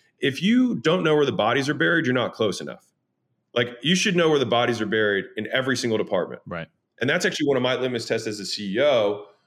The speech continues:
Speaker 1: Um, not that I am anymore, but when I was C E O, if I don't know what's going wrong in every department, I'm too far away. Like, I should know, like, if, if something's just good, it means I don't,
Speaker 2: Yep.
Speaker 1: I don't know what's going <laughs> on. 'Cause of course there should always be opportunities for improvement. So I gotta know what's,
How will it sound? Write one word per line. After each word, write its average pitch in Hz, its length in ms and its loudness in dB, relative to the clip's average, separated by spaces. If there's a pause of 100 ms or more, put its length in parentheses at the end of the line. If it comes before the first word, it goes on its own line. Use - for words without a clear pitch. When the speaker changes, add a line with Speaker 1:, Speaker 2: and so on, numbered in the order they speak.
(140)
Speaker 1:
Um, 104 440 0 (100)
not 107 180 -4
that 95 80 -2
I 95 140 0
am 101 180 -4
anymore, 101 360 -2
but 92 100 -4
when 95 120 -4
I 98 60 -2
was 135 280 0
C 110 200 -4
E 95 60 2
O, 85 200 -2 (680)
if 127 220 -2
I 160 200 0
don't 208 220 0
know 135 500 4
what's 127 260 0
going 127 320 2
wrong 113 540 0
in 110 120 0
every 117 160 2
department, 117 560 -2 (120)
I'm 110 100 -6
too 123 140 -4
far 98 240 0
away. 85 200 -2 (540)
Like, 107 120 -2
I 143 100 0
should 135 300 -2
know, 127 320 4
like, 120 240 0
if, 113 160 -6
if 135 120 -2
something's 208 340 0
just 139 220 -2
good, 117 280 2
it 123 120 -4
means 127 200 0
I 123 160 2
don't, 117 180 0
Speaker 2:
Yep. 92 100 -10
Speaker 1:
I 117 120 0
don't 117 120 0
know 104 100 0
what's 95 120 -2
going 90 260 -4
<laughs> - 60 -6
on. 170 100 -4 (640)
'Cause 165 140 0
of 180 140 -4
course 233 240 2
there 175 100 0
should 202 140 -2
always 220 240 0
be 175 80 2
opportunities 117 480 -2
for 107 100 -4
improvement. 92 320 -6
So 104 80 0
I - 40 2
gotta 151 180 0
know 135 100 0
what's, - 160 -4